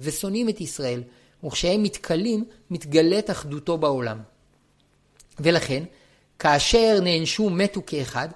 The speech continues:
שמיתתם גילתה את אמונת הייחוד. צריך לומר אחר הקריאה, "ארור המן, ברוך מרדכי, ארורה זרש, ברוכה אסתר, ארורים כל הרשעים, ברוכים כל הצדיקים, וגם חרבונה זכו לטוב." בימי הראשונים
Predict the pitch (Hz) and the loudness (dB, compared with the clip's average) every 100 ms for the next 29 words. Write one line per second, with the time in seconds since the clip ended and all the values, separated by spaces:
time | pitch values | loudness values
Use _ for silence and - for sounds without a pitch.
0 | - _ - 156 165 185 - 240 190 175 | -18 _ -8 -4 -4 -4 0 0 2 0
1 | 170 202 208 214 196 208 196 170 151 139 | 2 2 2 0 0 2 0 -2 -6 -8
2 | 175 151 151 _ _ _ _ - 170 214 | -10 -10 -12 _ _ _ _ -4 -2 0
3 | 190 180 185 160 175 165 160 - 147 135 | 2 2 2 0 0 0 -2 -6 -6 -6
4 | 120 - _ _ 185 202 262 226 185 156 | -8 -14 _ _ 2 6 6 6 4 0
5 | 127 - 143 127 160 - 180 151 143 - | -4 -12 -2 0 0 -2 -4 -2 -2 -2
6 | 131 120 - _ 180 190 202 247 190 233 | -6 -6 -16 _ 0 4 8 8 8 4
7 | 220 147 - 151 131 156 156 185 180 - | 4 2 -2 -8 -6 -4 0 0 -2 -4
8 | 151 120 - _ - 165 202 208 269 - | -6 -6 -12 _ 2 4 6 4 2 6
9 | 262 277 233 - 160 135 123 - - 135 | 8 8 6 2 -2 -4 -6 -14 -12 -2
10 | 151 165 247 226 - 240 233 196 160 - | 0 0 0 0 2 2 2 -2 -4 -6
11 | 175 127 - _ - 131 165 226 - 185 | -8 -10 -16 _ -6 2 4 4 0 -2
12 | 151 170 196 156 - 175 170 170 160 135 | 0 0 0 0 -2 -2 -2 0 -2 -4
13 | - _ _ _ _ _ 123 143 202 214 | -12 _ _ _ _ _ -6 -2 0 2
14 | 196 - 196 196 | 0 -2 -4 -4